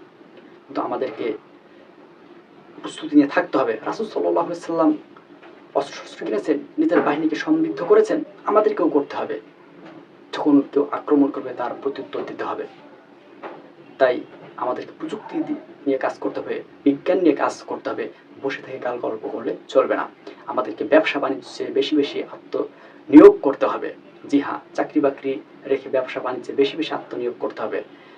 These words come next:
ব্যবসা বাণিজ্যের দ্বারা যেটা সম্ভব, এই চাকরি বাকরি দিয়ে ওটা পারবেন না, উল্টোর দাসে পরিণত হয়ে যাবেন। আর সেটাই হচ্ছে বর্তমান বাংলাদেশের অবস্থা। শক্তিশালী কোনো ভূমিকা রাখতে পারতেছে না আমাদের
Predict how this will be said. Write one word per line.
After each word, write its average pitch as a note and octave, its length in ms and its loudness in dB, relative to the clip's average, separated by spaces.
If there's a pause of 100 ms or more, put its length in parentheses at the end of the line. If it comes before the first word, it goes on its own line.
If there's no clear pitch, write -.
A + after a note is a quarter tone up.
(140)
ব্যবসা - 300 -4
বাণিজ্যের B2 480 -2
দ্বারা A#2 240 -2
যেটা A2 220 -8
সম্ভব, C#3+ 680 8 (1600)
এই C#3+ 120 2
চাকরি - 300 4
বাকরি C#3 240 4
দিয়ে C3+ 180 4 (180)
ওটা - 160 -10
পারবেন A#2+ 340 -4
না, - 180 -8 (200)
উল্টোর C#3 340 6
দাসে C#3+ 320 8
পরিণত C#3 320 6
হয়ে A2 140 -4
যাবেন। - 280 -4 (380)
আর A#2+ 80 -4
সেটাই - 320 4
হচ্ছে D3+ 200 0
বর্তমান C3+ 340 0
বাংলাদেশের A#2+ 440 -4
অবস্থা। - 480 -8 (960)
শক্তিশালী D3+ 460 6
কোনো C#3 160 2
ভূমিকা B2+ 340 -4
রাখতে B2+ 240 -8
পারতেছে G#2+ 380 -4
না A2 100 -6
আমাদের A2 320 -6